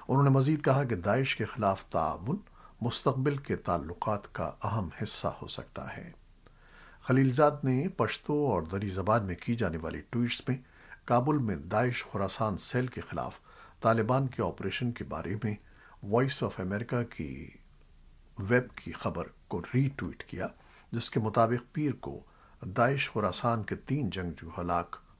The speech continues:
اور ایک گرفتار ہوا۔ خلیل زاد نے مزید کہا کہ دوحہ معاہدے کا مکمل نفاذ آگے بڑھنے کا بہترین طریقہ ہے۔ افغانستان کی بحالی کے خصوصی انسپیکٹر جنرل سیگار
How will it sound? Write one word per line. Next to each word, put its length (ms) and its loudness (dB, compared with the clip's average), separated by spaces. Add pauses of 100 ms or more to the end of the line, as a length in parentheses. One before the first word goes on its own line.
اور 200 0 (120)
ایک 340 -6
گرفتار 380 -10 (120)
ہوا۔ 140 -8 (840)
خلیل 280 4
زاد 240 10
نے 60 4
مزید 340 4
کہا 200 4
کہ 120 2
دوحہ 460 4
معاہدے 440 0
کا 120 -2
مکمل 540 -2
نفاذ 380 2 (540)
آگے 260 2
بڑھنے 360 0
کا 340 -2
بہترین 800 -6
طریقہ 400 -8 (120)
ہے۔ 240 -10 (1700)
افغانستان 640 6
کی 140 0
بحالی 360 4
کے 260 0
خصوصی 440 2
انسپیکٹر 540 0
جنرل 320 -2
سیگار 480 2